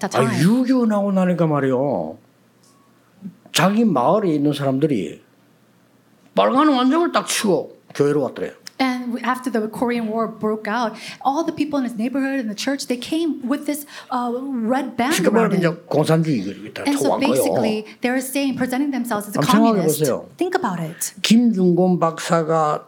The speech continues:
Speaker 2: 보는 앞에서, 어, 몽둥이로 자기 아버지 때려서 죽일
Speaker 1: And so in before, before Reverend, uh, Kim Jung-kwon, they beat his father to death.
Speaker 2: 뭐, 죽인 거 확인되니까 저쪽에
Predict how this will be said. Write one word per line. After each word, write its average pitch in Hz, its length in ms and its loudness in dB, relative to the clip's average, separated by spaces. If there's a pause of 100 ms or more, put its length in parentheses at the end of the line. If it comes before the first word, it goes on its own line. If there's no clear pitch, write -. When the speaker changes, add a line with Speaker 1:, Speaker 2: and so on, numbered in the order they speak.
(140)
Speaker 2:
보는 190 300 6
앞에서, 156 520 -2 (1400)
어, 120 360 0
몽둥이로 160 800 4 (200)
자기 135 300 2
아버지 107 500 -2 (840)
때려서 92 400 -2
죽일 98 340 -4 (400)
Speaker 1:
And 240 120 -2
so 233 220 -2 (220)
in 330 320 0
before, 262 600 -4 (200)
before 285 520 -2
Reverend, 220 520 -4
uh, 220 200 -4
Kim 226 240 -2
Jung-kwon, 202 480 -2 (280)
they 240 360 -2
beat 320 340 -2
his 294 160 -6
father 294 420 -2
to 220 160 -4
death. 214 240 -4
Speaker 2:
뭐, - 100 -6
죽인 208 300 4
거 151 80 0
확인되니까 185 800 2
저쪽에 147 800 0